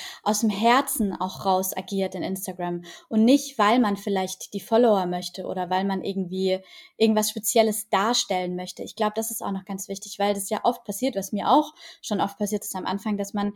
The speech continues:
vielleicht möchte, „Okay, ich möchte jetzt dieses Bild von mir zeigen“, zum Beispiel. Ähm, sondern wirklich einfach sagen, „Nee, Quatsch, aber was für einen Mehrwert kann ich denn bringen, wenn ich jetzt meine Geschichte vielleicht teile?“ Vor allem so, wie ihr beide das ja auch macht.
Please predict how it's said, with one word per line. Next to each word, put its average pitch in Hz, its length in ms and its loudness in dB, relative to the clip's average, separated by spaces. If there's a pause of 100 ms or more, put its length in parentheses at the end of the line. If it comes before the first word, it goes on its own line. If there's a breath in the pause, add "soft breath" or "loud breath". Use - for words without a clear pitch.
(260 loud breath)
vielleicht 214 340 2
möchte, 226 240 0
„Okay, 233 340 2
ich - 120 -6
möchte 226 240 0
jetzt 220 220 -4
dieses 247 360 2
Bild 254 300 10
von 202 220 -2
mir 208 380 2 (360)
zeigen“, 208 500 2
zum 185 160 -6
Beispiel. 175 640 -4 (720 soft breath)
Ähm, 208 440 0 (120)
sondern 220 300 2
wirklich 220 220 -2
einfach 214 140 -4
sagen, 214 260 2
„Nee, 226 160 2
Quatsch, - 360 -2
aber 202 320 -2
was 214 300 2
für 233 80 0
einen 208 100 4
Mehrwert 208 440 2
kann 190 160 -6
ich 180 100 -8
denn 185 160 -6
bringen, 185 320 -4
wenn 185 120 -2
ich 175 120 -8
jetzt 214 220 -6
meine 185 200 -2
Geschichte 269 320 -4
vielleicht 180 320 -4
teile?“ 175 260 0
Vor 175 120 -2
allem 208 180 4
so, 202 140 -2
wie 202 80 -4
ihr 208 140 2
beide 208 260 4
das 175 180 -4
ja 170 140 -4
auch - 140 -10
macht. 196 280 -6